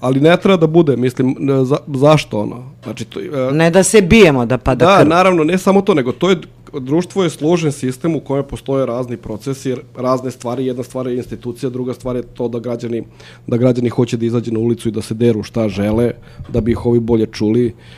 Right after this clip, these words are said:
Speaker 1: Mogu ta-, to dranje na ulici može da bude vrlo kreativno, ne mora uopšte da bude, da kažem, napeto i sad mi da budemo tu u strahu da će Bog zna šta da se desi. Tako ćeš da privučeš još više njih koji će onda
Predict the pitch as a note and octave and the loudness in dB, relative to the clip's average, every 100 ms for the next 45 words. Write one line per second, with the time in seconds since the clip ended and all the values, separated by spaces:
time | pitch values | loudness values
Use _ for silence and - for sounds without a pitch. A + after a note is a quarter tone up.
0 | - - A#2+ B2 B2 - C3+ B2 - C3+ | -16 2 4 4 0 0 2 2 4 6
1 | C3+ C#3 C#3 C#3+ C3+ B2+ C3+ C3 B2+ C3+ | 8 8 8 6 4 2 2 2 2 4
2 | C3 C3+ C3 C#3 C#3 C3+ A#2+ A2+ A2+ A2+ | 4 4 4 4 4 4 0 -2 -2 -2
3 | A#2+ A#2 A#2 A#2 A#2 B2 A#2+ A#2 A#2+ A#2 | 0 -2 -4 -4 -2 -2 -2 -2 -2 -2
4 | A#2+ A2 - A#2+ A#2+ A2 A2+ A2+ A#2 A#2 | 0 0 0 -4 -4 -4 -2 -2 -2 0
5 | A#2 A2+ B2 A#2 A#2+ A#2+ A#2 A2 A2 G#2+ | 0 -2 -2 -2 -2 -2 -2 -2 -2 -2
6 | A2+ A2+ - A#2 G#2+ F#2+ F#2 - A#2 G#2 | -2 -2 -2 -4 -4 -6 -8 -6 -8 -8
7 | - - - - G#2+ - A#2+ A2+ B2 B2+ | -16 -20 -14 -6 -6 -4 -4 0 2 2
8 | A#2+ A2+ B2 - B2 A#2+ A2+ B2 A#2+ A2 | 0 -2 -2 0 -2 0 2 0 -2 -8
9 | G#2+ A#2 A2+ | -4 -4 -2